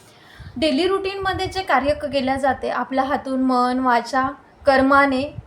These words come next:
किंवा कृतीमुळे, राईट? तर हे जे वर्तमान काळात आपण क्रियमान कर्म क-, कर-, वर्तमान काळामध्ये जे काही क्रिया करतो आपण, ते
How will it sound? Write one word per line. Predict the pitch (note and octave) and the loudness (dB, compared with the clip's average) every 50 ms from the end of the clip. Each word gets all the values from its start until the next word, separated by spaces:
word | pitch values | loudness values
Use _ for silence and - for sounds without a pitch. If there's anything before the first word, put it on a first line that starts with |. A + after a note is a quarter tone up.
| - | -8
किंवा | - D4+ D4 E4 | -6 0 2 2
कृतीमुळे, | E4+ E4+ - F#4 F#4 - - F4+ F4+ E4 C#4 A3+ G3+ - A#2+ G#3 - - - - - - - - _ - - - - - - | 2 2 0 0 0 2 2 2 2 2 0 -2 -2 -4 -8 -8 -12 -18 -20 -20 -20 -20 -20 -20 _ -20 -20 -20 -20 -16 0
राईट? | - C4+ D#4 G#4+ - - - - - - - - - - | 2 2 2 2 0 -6 -14 -20 -20 -20 -20 -18 0 0
तर | F4+ G#4 | 2 2
हे | A4 G#4+ F4 G4+ G4+ G4+ G#4 G#4 G4+ - | 2 -2 -4 -4 -4 -4 -4 -6 -6 -8
जे | G4 G4+ G4+ | -6 -6 -2
वर्तमान | F#4+ F4+ D4 C#4+ D#4 E4 E4 E4+ E4 E4+ E4+ | 2 4 4 4 4 0 0 0 0 0 0
काळात | E4+ D#4+ D#4 D#4 D#4 D#4+ | 0 2 2 2 2 0
आपण | D#4+ D#4 E4 E4 E4 | 0 0 0 -2 -4
क्रियमान | D4 D#4+ C#4+ B3+ B3+ C4 C4 C#4 C#4 C#4+ D4 | -4 -4 -4 -2 0 2 2 2 2 0 0
कर्म | C#4 C4+ B3 A#3+ B3 B3 A#3+ | 0 0 0 0 -2 -4 -2
क-, | - A#3 - - - - - - | -4 -4 -4 -4 -8 -10 -6 -2
कर-, | B3+ A#3 G#3+ - - | -2 -2 -2 -2 -8
वर्तमान | A3+ A#3 B3 A#3+ - C4+ C4 C#4+ C#4+ C#4+ | -6 -6 -6 -4 -2 -2 -2 -2 -2 -2
काळामध्ये | C#4+ C#4 B3+ B3 B3 B3 B3+ B3+ B3 C#4 C4 | 0 0 0 2 2 0 -2 -4 -6 -6 -8
जे | - E4 | -8 -6
काही | D#4+ E4 D#4 - | -6 -4 -6 -6
क्रिया | - - - E4+ D#4+ D#4+ F4 F4 | -6 -8 -6 -6 -2 4 4 4
करतो | F4 F4 - - - A3+ | 4 4 -2 -2 -2 -4
आपण, | A3+ A3 A3+ A3+ C4 D4+ | -4 -4 -4 -4 -6 -6
ते | E4+ F4 F4 F4 G4 B4+ - | -6 -6 -4 -4 -4 -4 -6